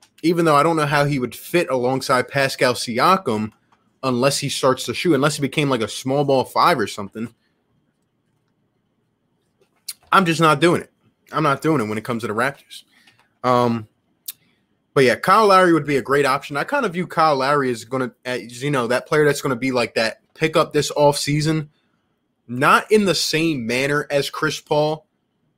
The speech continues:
but more so, like, you know, having that impact on a team that really needs it. You know what I mean? That's kinda where I'm looking at.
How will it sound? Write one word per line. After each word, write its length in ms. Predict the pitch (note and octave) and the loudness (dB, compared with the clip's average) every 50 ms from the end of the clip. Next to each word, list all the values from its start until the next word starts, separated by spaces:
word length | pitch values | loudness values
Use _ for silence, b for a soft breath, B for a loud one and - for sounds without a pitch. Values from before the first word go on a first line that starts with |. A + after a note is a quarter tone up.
| _ _ | _ _
but 160 | - C#3 C#3 C#3 | -2 -2 -2 0
more 300 | B2+ C3 C#3+ D#3 D#3+ D3+ | 0 0 2 2 2 2
so, 300 | - - E3 D3+ D3 D3 | 2 2 4 4 4 4
like, 520 | C3+ C3 A#2+ A#2 A2+ G#2+ - - - - _ _ _ _ _ _ _ _ _ _ _ _ _ _ _ _ _ _ _ _ - - _ _ | 2 2 2 2 0 -2 -6 -12 -20 -20 _ _ _ _ _ _ _ _ _ _ _ _ _ _ _ _ _ _ _ _ -20 -20 _ _
you 100 | - C#3 | -4 -2
know, 100 | C#3 B2+ | 0 0
having 460 | A2+ - - F3 E3+ E3+ D3 D#3+ D#3+ D#3 | -2 -2 -2 -2 0 0 0 -2 -2 0
that 200 | C#3+ C#3 C#3 - | 0 -2 -2 -4
impact 480 | - C#3+ C#3 - - D3 C3 C3 - - | -6 -8 -8 -6 -2 -2 -2 -2 -4 -6
on 100 | A#2+ A2+ | -8 -8
a 60 | G#2+ | -8
team 240 | G#2+ - C#3 B2+ A#2 | -8 -6 -6 -6 -4
that 160 | A2+ G#2+ G#2 - | -4 -6 -8 -6
really 440 | A#2 A#2+ B2 B2+ B2 A#2+ A#2+ A#2 | -4 -2 0 0 0 -2 -4 -4
needs 300 | A2 A2 A2 A2 G#2 - | -4 -4 -4 -6 -6 -10
it. 120 | F#2 F2+ - _ _ _ _ - | -14 -18 -20 _ _ _ _ -12
You 100 | A2+ B2 | -6 -4
know 100 | B2 A#2 | -2 0
what 120 | A2+ A2+ | 0 0
I 40 | A2+ | 0
mean? 280 | A2 A#2 A2+ A2+ A#2 _ b b b b b b b b b b _ | -2 -2 -4 -6 -8 _ b b b b b b b b b b _
That's 220 | - D3+ F3+ F#3 - | 0 2 2 2 2
kinda 240 | - G3 F#3 F3+ E3+ | 2 2 4 4 6
where 140 | E3 E3 | 6 4
I'm 160 | D#3 D3+ C#3+ C3+ | 4 4 4 2
looking 240 | C3 B2+ - A2+ | 0 0 -2 -4
at. 180 | G#2 G2 - - | -6 -6 -8 -12